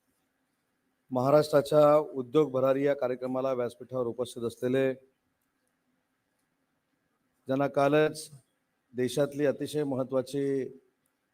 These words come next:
पेट्रोलियम संदर्भातली एक कमिटी मिळालेली आहे, ते आपले लोकप्रिय खासदार आणि राष्ट्रवादी काँग्रेस पार्टीचे प्रदेशाध्यक्ष आदरणीय सुनील तटकरे साहेब, आम्हा सर्वांचेच मार्गदर्शक लोकनेते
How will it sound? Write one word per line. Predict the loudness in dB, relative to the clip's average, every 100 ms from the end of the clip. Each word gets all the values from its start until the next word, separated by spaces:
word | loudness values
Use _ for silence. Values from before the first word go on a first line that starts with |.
| _ _ _ _ _ _ _ _ -4
पेट्रोलियम | 0 2 4 4 4
संदर्भातली | 0 -2 2 2 0 -2
एक | -4 -4
कमिटी | -6 -6 -6
मिळालेली | -4 -2 -2 -2
आहे, | -4
ते | -2
आपले | -4 -2 -2 0 -2 -4 -12 -20 _ -20 _ -8
लोकप्रिय | -8 -2 0 0
खासदार | -2 2 6 6 4 -2 -20 _ _ _ _ _ _ _ _ _
आणि | -2 2
राष्ट्रवादी | 2 2 2 2
काँग्रेस | 2 0 -2 -4
पार्टीचे | -4 -4 -6 -6
प्रदेशाध्यक्ष | -6 -6 -4 -4 -2 -4 0
आदरणीय | 2 2 2 2 2 0 -2
सुनील | -6 -4 -4 -2
तटकरे | -4 -2 -2
साहेब, | 0 0 0 -2 -14 _ _ _ _ _ _ _ _ _ _ _ _ _
आम्हा | 2 2
सर्वांचेच | 2 4 4 4 0 2
मार्गदर्शक | 2 2 2 0 2 2 2 -4 -20 _
लोकनेते | -2 0 2 2 2